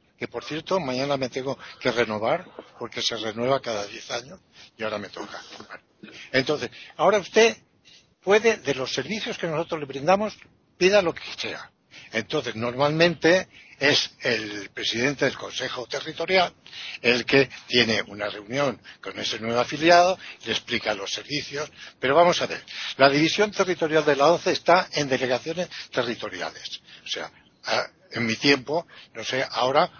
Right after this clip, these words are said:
Juan Jesús a lo mejor lo sabe mejor, seguramente, porque sabe más que yo, y Pachi también. No sé cómo está la,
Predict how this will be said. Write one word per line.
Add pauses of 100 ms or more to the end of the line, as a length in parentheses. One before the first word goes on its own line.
(100)
Juan
Jesús
a
lo
mejor
lo
sabe
mejor, (320)
seguramente, (260)
porque
sabe
más
que
yo, (300)
y (280)
Pachi
también. (280)
No
sé
cómo
está
la,